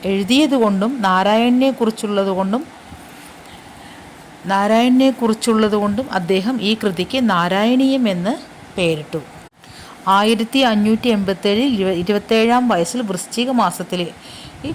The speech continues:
കാർത്തിക മാസം ഇരുപത്തേഴാം തീയതി അദ്ദേഹം നാരായണീയം പൂർത്തിയാക്കി. നൂറ്റിയാറ് വയസ്സ് വരെ ജീവിച്ച അദ്ദേഹം ധാരാളം കവിതകളും ഉപന്യാസങ്ങളും തത്വശാസ്ത്ര സംസ്കൃത വ്യാകരണ ഗ്രന്ഥങ്ങളും രചിച്ചു.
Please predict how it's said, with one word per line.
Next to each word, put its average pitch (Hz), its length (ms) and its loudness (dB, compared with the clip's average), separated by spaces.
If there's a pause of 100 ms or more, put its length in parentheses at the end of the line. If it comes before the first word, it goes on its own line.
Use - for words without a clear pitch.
കാർത്തിക 190 400 0
മാസം 165 400 -6
ഇരുപത്തേഴാം 220 600 2
തീയതി 190 340 -2
അദ്ദേഹം 185 640 -2
നാരായണീയം 175 960 0 (400)
പൂർത്തിയാക്കി. 185 680 -2 (880)
നൂറ്റിയാറ് 226 640 4
വയസ്സ് 233 380 2
വരെ 220 220 2
ജീവിച്ച 196 500 -2
അദ്ദേഹം 190 580 0
ധാരാളം 202 600 2
കവിതകളും 196 560 -2 (360)
ഉപന്യാസങ്ങളും 220 840 2
തത്വശാസ്ത്ര 240 640 -2
സംസ്കൃത 214 540 -2
വ്യാകരണ 202 580 0
ഗ്രന്ഥങ്ങളും 185 640 -2 (520)
രചിച്ചു. 160 420 -6